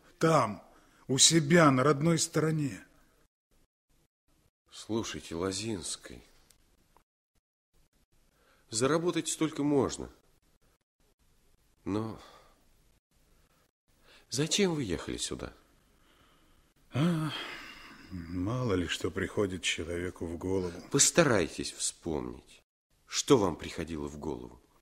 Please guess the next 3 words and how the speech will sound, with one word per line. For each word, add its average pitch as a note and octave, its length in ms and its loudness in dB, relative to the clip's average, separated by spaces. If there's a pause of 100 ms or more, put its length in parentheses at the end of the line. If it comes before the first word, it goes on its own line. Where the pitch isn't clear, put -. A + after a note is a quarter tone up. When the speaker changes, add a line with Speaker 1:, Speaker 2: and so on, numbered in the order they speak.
(4000)
Speaker 1:
Хотелось - 560 -2
человеку, - 680 -4
конечно, G2 560 0